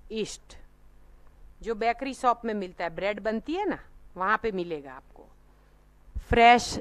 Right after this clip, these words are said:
ईस्ट। चने के दाने लाके उसको फ्रीज़र में रखना क्योंकि वो गीला आता है, बस वो आप चने के दाने जितना, थोड़ा ही लाने का, चालीस पचास रुपये का,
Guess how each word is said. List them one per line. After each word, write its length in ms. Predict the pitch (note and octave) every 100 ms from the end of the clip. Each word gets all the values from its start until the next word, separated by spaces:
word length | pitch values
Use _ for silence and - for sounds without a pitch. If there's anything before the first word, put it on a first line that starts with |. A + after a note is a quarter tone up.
| -
ईस्ट। 460 | A3+ G#3 - - - - - - - - - - - - - - - - -
चने 280 | B3 C4+ D4+
के 140 | -
दाने 360 | A#3 A3+ A#3 G3
लाके 360 | F#3+ A3 - D4
उसको 300 | C4+ - C#4
फ्रीज़र 380 | B3 A#3 B3+ B3
में 120 | B3
रखना 360 | F#3+ - E3+ C#3
क्योंकि 300 | - F#3 A3
वो 120 | G3+
गीला 280 | F3+ G3 G3+
आता 280 | F#3 D3+ D#3
है, 200 | C3+ - - - - - - - - -
बस 420 | F3 B3+ B3+ - - -
वो 100 | G#3
आप 240 | C#4 C4 -
चने 240 | A#3+ A#3 B3
के 140 | B3+
दाने 320 | G#3+ G#3 A#3 A3
जितना, 420 | F#3+ - F#3+ G3 -
थोड़ा 180 | C#4 D#4
ही 140 | D4+ D4+
लाने 280 | A#3 F#3 D#3
का, 140 | - - - - - -
चालीस 280 | - G#3+ A#3
पचास 360 | - A3 G#3 -
रुपये 280 | E3+ - D3+
का, 220 | - -